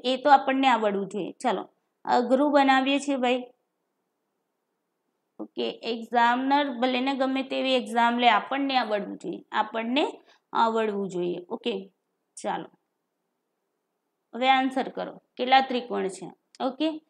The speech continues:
કેટલા ત્રિકોણ? પાછા કોક તો એમ કહેશે કે "મેમ, ત્યાં તો, અહીંયા તો તમે દોરી, એમાં ત્રિકોણ જેવું તો કંઈ દેખાતું નથી." અરે ભાઈ, આપણને જે નોટપેનમાં જે પ્રેક્ટિસ હોય એવી આપણને અહીંયા બોર્ડ ઉપર ના હોય. ઓકે,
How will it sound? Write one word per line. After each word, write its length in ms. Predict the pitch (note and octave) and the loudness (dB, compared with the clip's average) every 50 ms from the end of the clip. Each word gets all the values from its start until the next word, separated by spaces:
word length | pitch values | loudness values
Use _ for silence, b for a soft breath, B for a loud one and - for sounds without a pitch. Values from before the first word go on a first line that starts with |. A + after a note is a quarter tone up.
| _ _ _ _ _ _ - | _ _ _ _ _ _ -2
કેટલા 240 | C4+ C4+ C#4 C4+ | 4 6 6 6
ત્રિકોણ? 320 | C4 C4 B3 A#3 A#3+ A#3 A3+ | 6 4 -2 -4 -4 -6 -2
પાછા 340 | - A#3+ A#3 A#3 - C4 B3+ | 0 0 0 0 -2 -6 -4
કોક 340 | B3+ C#4 C#4 C4+ - _ | -2 -2 -2 -2 -2 _
તો 60 | D4+ D4+ | 4 4
એમ 220 | C#4+ C4+ C4+ C4 | 6 6 4 2
કહેશે 300 | C4 A#3 A3+ A3+ - G#3+ | 0 -2 -4 -4 -8 -10
કે 180 | G#3 - B3 A#3+ | -6 -4 -4 -2
"મેમ, 300 | B3 B3+ B3+ B3+ C4+ B3 | 0 2 2 2 0 -2
ત્યાં 280 | C4 C4+ B3+ B3 B3 | 0 0 0 0 0
તો, 100 | A#3+ B3+ | 0 0
અહીંયા 320 | B3 A#3 A#3+ B3 B3 C4 C4 | 2 2 2 0 0 0 0
તો 120 | C4 C#4+ | -2 -2
તમે 280 | - C4+ B3+ B3+ B3+ B3+ | -2 -2 -2 -2 -2 -2
દોરી, 280 | B3 B3+ B3 A#3+ C4 | -2 -2 -2 0 0
એમાં 220 | B3+ B3+ C4 C4 B3+ | 0 0 0 -2 -2
ત્રિકોણ 460 | B3+ A#3+ A#3 - - A#3+ B3 D#3 - | -4 -8 -8 -8 -6 -6 -4 -4 -2
જેવું 240 | A#3+ B3 A#3 A#3+ A#3+ | 0 0 0 0 -2
તો 60 | B3 | -4
કંઈ 160 | B3 B3 B3 | -2 -2 -2
દેખાતું 500 | B3 B3 A#3+ - - B3 B3 B3 B3 A3+ | -2 -4 -4 -2 -2 -2 -2 -2 -4 -8
નથી." 240 | G#3+ G3 G3+ G#3 G3+ B B B B B B B - | -8 -8 -8 -10 -14 B B B B B B B 0
અરે 180 | B3 B3 C#4 | 0 2 2
ભાઈ, 420 | C4 A#3 C4 A#3+ A#3 B3 A#3+ B3 A#3+ - | 4 4 4 4 4 2 -2 -6 -4 0
આપણને 600 | - A#3 A#3 - C4 C4 C4 C4 C4 B3+ A#3+ - _ _ _ - | 2 2 2 2 -2 -2 -2 -2 -4 -6 -8 -10 _ _ _ -12
જે 300 | A3+ G#3+ A#3 B3+ C4 C4 | -6 0 4 6 6 6
નોટપેનમાં 800 | B3+ A#3+ A#3 A#3 A#3 A#3 A#3 - - C4 C4 C4+ C4 C4 C4+ C4+ | 4 2 0 0 -2 -2 -2 0 2 4 4 4 4 4 4 4
જે 100 | B3+ C4+ | 4 2
પ્રેક્ટિસ 580 | C4+ C4+ B3+ B3 A#3+ B3+ - - C4+ C4+ C4 - | 2 2 2 2 2 0 -2 -6 -6 -4 0 2
હોય 120 | C4 B3+ | 2 4
એવી 300 | B3+ A#3 A#3 A#3 B3 B3+ | 4 4 4 4 4 4
આપણને 320 | B3+ A#3+ B3 - B3 B3+ B3+ | 4 2 2 0 -4 -2 -2
અહીંયા 200 | B3+ B3 B3 B3 | -2 -2 -4 -4
બોર્ડ 300 | A#3 A3 A#3 A3+ A3+ A3+ | -2 0 0 0 0 0
ઉપર 280 | A#3 A3+ - B3+ B3+ | -2 -2 -2 -4 -2
ના 260 | B3+ B3+ B3+ B3+ B3+ B3 | -2 0 2 2 2 2
હોય. 240 | A3 G#3 G3+ A3+ - | 0 -2 -6 -6 -6
ઓકે, 340 | - A3+ - E4 F#4 F#4+ | -8 -6 -2 -2 -2 -2